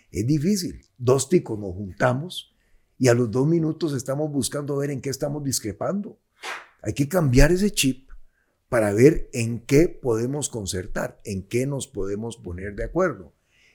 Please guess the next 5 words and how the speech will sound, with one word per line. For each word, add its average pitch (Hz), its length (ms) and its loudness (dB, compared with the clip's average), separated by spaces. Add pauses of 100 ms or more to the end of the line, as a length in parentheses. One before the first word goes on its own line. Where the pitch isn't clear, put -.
(200)
Y 107 120 0
no 139 140 0
solamente 147 920 0
es 135 120 -2
acuerdo 120 720 -2